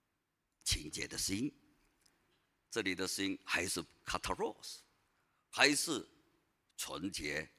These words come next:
无瑕。好了，讲过了它的定义、它的目的。那么今天我们，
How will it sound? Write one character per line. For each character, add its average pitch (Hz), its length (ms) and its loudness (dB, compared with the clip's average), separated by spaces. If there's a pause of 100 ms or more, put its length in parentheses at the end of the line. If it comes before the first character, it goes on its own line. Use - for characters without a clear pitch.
(140)
无 73 280 -10
瑕。 - 440 -12 (1160)
好 214 200 12
了， 370 120 12 (340)
讲 190 380 12
过 320 220 10
了 180 220 12 (240)
它 - 140 8
的 110 100 4
定 226 280 -2
义、 160 160 6
它 123 160 6
的 107 80 0
目 196 200 0
的。 165 440 6
那 135 100 8
么 127 100 8
今 175 200 6
天 160 200 12
我 143 120 10
们， 143 260 10